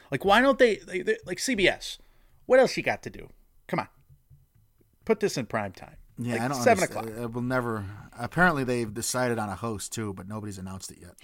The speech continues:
Speaker 1: Oh, yeah, I'm very curious for that. But,
Speaker 2: Yeah.
Speaker 1: uh, what's next is we got the Critics' Choice nominations. So we'll do another reaction show, and we'll be, uh, ill-prepared for that as well.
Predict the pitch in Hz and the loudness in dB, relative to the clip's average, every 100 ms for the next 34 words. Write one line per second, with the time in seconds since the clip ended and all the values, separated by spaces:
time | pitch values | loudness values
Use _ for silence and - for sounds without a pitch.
0 | - - - 127 117 95 - 123 120 120 | -20 -18 0 4 4 2 4 4 4 0
1 | 127 120 - 117 107 98 - 101 98 - | 0 0 -2 -4 -4 -6 -10 -10 -10 -8
2 | 110 104 - 110 107 107 107 123 120 147 | -10 -8 -6 -4 -4 -6 -4 -2 -2 2
3 | 160 - 151 123 127 123 113 - 160 135 | 2 2 -2 -4 -2 -2 -4 -6 -2 -2
4 | 127 - - - 190 349 - 101 101 98 | -4 -10 -10 -4 0 0 0 -6 -6 -8
5 | 95 - 101 - - - - - 151 135 | -8 -10 -12 -14 -14 -18 -18 -8 -6 -4
6 | 156 151 247 196 139 117 120 - 127 - | -2 2 4 4 4 0 -2 -6 -8 -6
7 | 143 147 180 160 165 175 160 185 190 185 | -2 0 0 -4 -4 -4 -2 -2 0 0
8 | 185 196 202 214 220 220 226 233 302 269 | 2 2 2 2 2 2 2 2 2 2
9 | 381 381 | 0 0